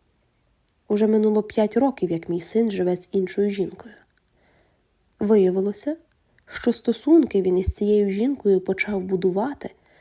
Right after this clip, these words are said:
ще коли моя Оленка була на п'ятому місяці вагітності. Майже рік він дурманив їй голову. То багато справ, то він у відрядження їде. А вона вірила йому.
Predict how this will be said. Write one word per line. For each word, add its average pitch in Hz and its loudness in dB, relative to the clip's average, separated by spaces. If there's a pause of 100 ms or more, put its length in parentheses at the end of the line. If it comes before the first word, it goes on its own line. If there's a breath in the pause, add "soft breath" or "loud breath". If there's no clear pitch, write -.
(160 soft breath)
ще - -6
коли 220 4
моя 214 0
Оленка 214 0
була 190 -2
на 185 -2
п'ятому 214 -2
місяці 220 -2
вагітності. 254 -4 (960)
Майже 214 4
рік 208 2
він 175 -4
дурманив 180 -2
їй 220 -4
голову. - -6 (600 soft breath)
То 240 2
багато 175 -4
справ, 185 -8 (460 soft breath)
то 294 2
він 226 2
у 185 -4
відрядження 190 -2
їде. 196 -2 (920)
А 170 -4
вона 180 2
вірила 190 2
йому. 185 -10